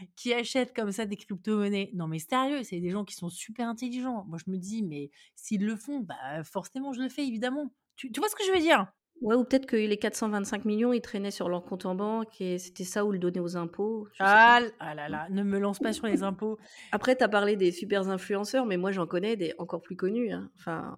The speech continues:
Speaker 2: en France, en tout cas. Est-ce qu'on parle de Nabila ?
Speaker 1: Alors, Nabila.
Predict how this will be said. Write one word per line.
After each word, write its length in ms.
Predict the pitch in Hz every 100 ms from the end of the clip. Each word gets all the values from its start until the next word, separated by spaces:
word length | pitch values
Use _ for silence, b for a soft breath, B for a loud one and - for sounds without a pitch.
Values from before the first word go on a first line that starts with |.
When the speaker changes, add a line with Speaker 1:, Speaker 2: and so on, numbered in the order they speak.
| -
Speaker 2:
en 120 | 170
France, 380 | - - 254 -
en 100 | 165
tout 100 | 185
cas. 240 | 202 247 - _ _ -
Est-ce 100 | -
qu'on 140 | -
parle 180 | 190 233
de 100 | 226
Nabila ? 480 | 214 208 214 240 302 _ _ _ _ _ -
Speaker 1:
Alors, 260 | 214 196 202
Nabila. 460 | 240 220 196 170